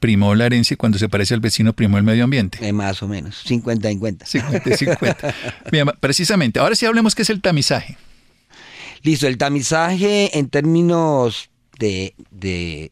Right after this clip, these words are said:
Speaker 2: salud pública es un, es un programa de salud pública
Speaker 1: Ujú.
Speaker 2: que eminentemente define es como un método de prevención.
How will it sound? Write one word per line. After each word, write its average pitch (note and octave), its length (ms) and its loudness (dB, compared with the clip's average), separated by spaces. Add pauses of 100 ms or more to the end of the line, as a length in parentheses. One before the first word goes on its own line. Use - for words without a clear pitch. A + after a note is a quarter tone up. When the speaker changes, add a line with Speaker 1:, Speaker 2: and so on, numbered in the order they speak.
(100)
Speaker 2:
salud G#2 260 -4
pública D3 480 0
es G2+ 80 -4
un, A#2+ 180 -2 (300)
es A2 160 -6
un A2+ 80 -4
programa C3 440 0
de - 60 -8
salud F2 220 -6
pública - 480 -14
Speaker 1:
Ujú. - 200 -12 (200)
Speaker 2:
que C#3 140 0
eminentemente C#3 920 0
define C3+ 800 2
es - 240 -4 (380)
como C3+ 240 2
un C#3+ 120 4
método D#3 560 2
de C3+ 180 0
prevención. A#2 640 0